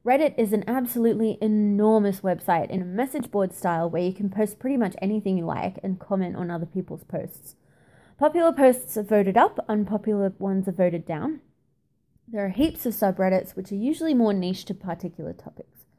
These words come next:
Uh, there's something for everyone, for better or for worse.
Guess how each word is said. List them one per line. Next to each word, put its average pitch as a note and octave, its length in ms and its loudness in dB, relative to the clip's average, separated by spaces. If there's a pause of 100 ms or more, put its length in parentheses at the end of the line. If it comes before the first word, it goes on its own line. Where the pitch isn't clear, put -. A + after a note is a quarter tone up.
(560)
Uh, G#3 300 2
there's A3 260 2
something C4 340 0
for G3 160 -2
everyone, C#4+ 640 4 (500)
for E4 100 -12
better G#3+ 580 4
or F3+ 280 4
for F#3 200 -10
worse. - 480 -10